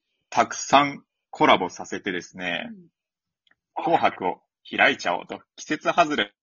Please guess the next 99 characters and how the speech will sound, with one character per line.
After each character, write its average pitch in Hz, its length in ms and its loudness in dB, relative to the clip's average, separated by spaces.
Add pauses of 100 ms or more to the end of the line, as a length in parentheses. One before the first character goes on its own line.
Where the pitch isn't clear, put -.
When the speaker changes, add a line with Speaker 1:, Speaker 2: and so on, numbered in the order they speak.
(540)
Speaker 1:
の 90 180 -8
紅 151 200 -2
白 - 200 -6
を - 20 -8
開 135 160 0
い 143 40 -4
ち - 100 -6
ゃ - 20 0
お 151 40 -2
う 135 40 -4
と 98 80 -4
い 101 40 -4
う - 20 -4
こ - 80 -12
と 107 100 -6
で、 98 200 0 (280)
え 98 120 0
ー、 - 20 2
ラ 101 120 2
ジ 196 100 -6
オ 202 60 -4
ト 190 120 -2
ー - 20 -4
カ 98 140 6
ー - 40 0
の 90 160 -8 (160)
す - 220 -12
み 156 140 0
れ 160 120 6
ち - 140 0
ゃ 131 60 4
ん、 - 20 -2
弾 127 100 -14 (100)
き 135 260 -8
語 131 220 -4
り 127 80 -8
の 123 100 -8
ね、 120 100 -6
大 110 200 -2
学 120 160 -6
生 95 140 -8
の 90 100 -10
す 104 120 -12
み 113 60 -4
れ 117 120 0
ち - 60 -8
ゃ 113 60 -4
ん 110 40 -10
っ - 20 -14
て 113 80 -8
い 107 40 -6
う 101 40 -8
子 110 100 -4
が 101 80 -4
い 101 40 -2
る 104 100 -6
ん - 40 -10
で 90 60 -14
す - 80 -16
け 113 80 -6
ど、 123 180 -4 (240)
そ - 140 -8
の 127 120 -2
子 107 120 -2
と 95 140 -6
二 - 260 2
人 170 120 0
で 107 220 4 (840)
イ 110 100 -4
ベ 101 140 2
ン 92 120 -6
ト 95 120 -2
を 92 240 6
起 87 60 -12
こ 101 100 -4
さ 117 120 -6
せ 104 140 -4
て 92 140 -4
い 95 60 -8
た 120 100 -2
だ 131 100 2
こ 156 140 -2
う - 40 -2
か 139 120 2
な 143 100 0
と - 180 -6 (280)
思 92 140 -4
っ - 100 -8
て 92 80 -6
お 90 80 0
り 117 80 4
ま 120 100 4
す。 - 260 -8 (340)
よ 107 100 -2
か 98 80 4
っ - 100 -8
た 92 80 0
ら 90 80 2
ね、 107 180 2